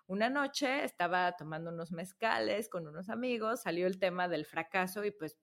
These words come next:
vimos que todos éramos unos fracasados. Nos compartimos nuestras historias y dijimos, "Esto estuvo demasiado bueno, tenemos que repetirlo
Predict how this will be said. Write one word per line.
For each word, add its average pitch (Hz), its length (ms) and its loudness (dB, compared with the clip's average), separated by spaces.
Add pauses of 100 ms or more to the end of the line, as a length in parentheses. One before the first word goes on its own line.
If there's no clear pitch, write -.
vimos 196 320 0
que 180 80 -6
todos 180 360 -4
éramos 170 320 2
unos 165 280 -2
fracasados. - 760 -8 (260)
Nos 190 200 0
compartimos 202 720 2
nuestras 220 440 -2
historias 175 600 0
y 175 80 2
dijimos, 190 600 0
"Esto 190 200 -4
estuvo 175 320 -2
demasiado 185 960 0
bueno, 175 540 2 (220)
tenemos 180 400 -2
que 180 320 2
repetirlo 190 760 0